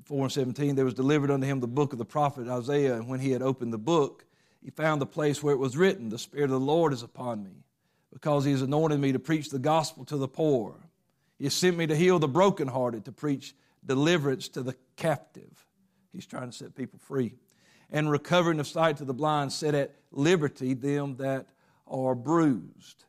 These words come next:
The Lord wants us to be free. He's, and he, uh, tells them later, he said, "This day is this scripture fulfilled,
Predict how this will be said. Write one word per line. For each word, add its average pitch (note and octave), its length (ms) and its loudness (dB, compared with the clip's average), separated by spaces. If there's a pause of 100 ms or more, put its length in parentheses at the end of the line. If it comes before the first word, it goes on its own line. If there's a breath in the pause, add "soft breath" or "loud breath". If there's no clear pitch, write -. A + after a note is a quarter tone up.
(600)
The C3+ 80 -10
Lord D3 540 4
wants D#3 400 -2
us D3+ 240 -2
to C#3 120 -12
be C3+ 140 -2
free. D#3+ 380 2
He's, A#2+ 300 -10 (120)
and B2+ 180 -10
he, C#3 240 -2 (340 soft breath)
uh, C3 200 -4
tells E3+ 320 2
them D3 140 -2
later, E3 160 2
he D3 60 -2
said, C3 200 -4
"This E3 180 -2
day E3 300 0
is B2+ 160 -4
this C#3 180 -6
scripture D#3+ 480 -6
fulfilled, C3 800 -2